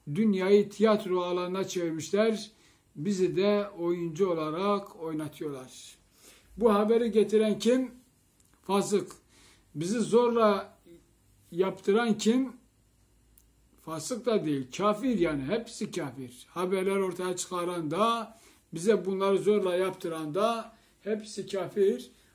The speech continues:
Ama bir insan çıkıp cesaret ve metanetle bu işin aslının böyle olmadığını söyleyemiyor. Bundan daha önemli bir haber olabilir mi?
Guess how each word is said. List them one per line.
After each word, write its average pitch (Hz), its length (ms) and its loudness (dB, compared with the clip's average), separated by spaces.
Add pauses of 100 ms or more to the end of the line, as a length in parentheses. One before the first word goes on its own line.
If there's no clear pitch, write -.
Ama 202 580 -2
bir 170 260 -4
insan 180 400 -4
çıkıp 208 500 -2 (680)
cesaret 185 600 -2 (1000)
ve 202 160 4
metanetle 196 1120 -2 (420)
bu 226 180 -2
işin 214 440 -2 (180)
aslının 185 640 -4
böyle 208 200 6
olmadığını 196 920 -2
söyleyemiyor. 214 800 4 (1800)
Bundan 202 400 6
daha 233 180 6
önemli 220 400 4
bir 220 80 6
haber 202 280 4
olabilir 233 460 4
mi? 160 200 2